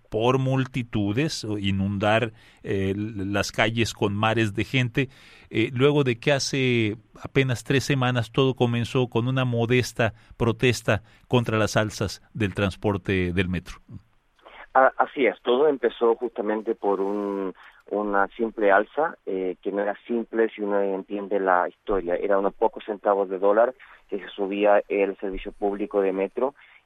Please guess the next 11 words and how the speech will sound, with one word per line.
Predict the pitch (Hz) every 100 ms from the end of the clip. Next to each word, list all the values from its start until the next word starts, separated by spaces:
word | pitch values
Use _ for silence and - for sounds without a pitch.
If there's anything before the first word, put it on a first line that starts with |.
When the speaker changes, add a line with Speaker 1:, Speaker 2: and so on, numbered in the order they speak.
| -
Speaker 2:
que |
está | 95 - 107 101
también | 104 98 101
combinado | 101 98 98 98
con | 101
los | 98 92
buses | 104 104 113 107
de | 107 104 101 95
Santiago, | 107 101 107 110 123
y | 90 120
e-, | 127